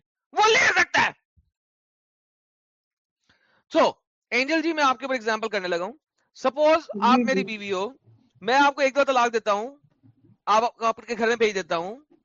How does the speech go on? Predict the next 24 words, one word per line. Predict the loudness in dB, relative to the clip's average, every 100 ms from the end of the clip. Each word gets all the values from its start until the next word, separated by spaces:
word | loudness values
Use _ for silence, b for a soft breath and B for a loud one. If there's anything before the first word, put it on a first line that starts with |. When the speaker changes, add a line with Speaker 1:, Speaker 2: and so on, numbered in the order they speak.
| b b b b -14
Speaker 1:
اس | -8
کے | -2
بعد | -2
دوسری | -2 -8
طلاق | 0 2 2
بھی | 0
بھیج | -2
دیتا | 0 -2
ہوں، | -4 -8 _ _ _ _
اب | -2 0
میں | 0 -2
تیسری | -8 -6 -4
نہیں | -2 0
بھیج | 2 4
رہا | 4
اور | 4
میں | 0
کہہ | 2 4
رہا | 4
ہوں، | 4
"واپس | 4 4 2
آ | 4 4
بھائی۔" | 4 2 0 -4 _ _ _ _ _ _ _
اب | 0